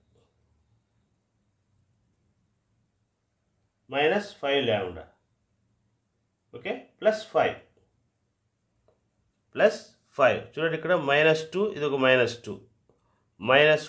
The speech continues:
ఫోర్, ఇది ఒక మైనస్ వన్, మైనస్ ఫైవ్. That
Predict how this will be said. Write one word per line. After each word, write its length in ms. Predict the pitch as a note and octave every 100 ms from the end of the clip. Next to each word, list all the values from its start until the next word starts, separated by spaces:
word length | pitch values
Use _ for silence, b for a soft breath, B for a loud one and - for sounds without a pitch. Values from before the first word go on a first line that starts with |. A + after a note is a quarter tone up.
| -
ఫోర్, 280 | D#3 G3+ G3+ - _ _ _ _ _ _ _ _ _ -
ఇది 100 | D3
ఒక 60 | C#3
మైనస్ 240 | C#3 C3+ D3+
వన్, 120 | F3+ G#3 B2
మైనస్ 320 | B2+ D#3 F3+ - -
ఫైవ్. 240 | F2+ - _ _ _ _ _ _ _ _ _ _ _ _ _ _ _ _ _ _ _ _ _ _ _ _ _ _ _ _ _ _ _ _ _ _ _ _ _ _ _ _ _ _ G#2+
That 180 | C3+